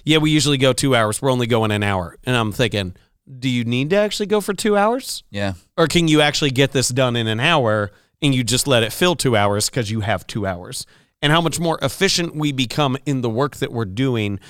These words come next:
Speaker 1: when there is more than is on us. There is no time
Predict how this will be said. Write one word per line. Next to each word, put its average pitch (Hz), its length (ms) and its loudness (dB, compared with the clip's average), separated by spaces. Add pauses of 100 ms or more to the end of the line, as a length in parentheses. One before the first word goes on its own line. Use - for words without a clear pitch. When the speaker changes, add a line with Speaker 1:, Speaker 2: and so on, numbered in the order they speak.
(160)
Speaker 1:
when 131 200 -2
there 123 180 0
is 107 160 -4
more 113 240 0
than 107 360 -2
is 104 220 -4
on 92 160 0
us. - 160 -6 (140)
There 160 200 2
is 135 260 0 (100)
no 165 260 4
time 139 420 0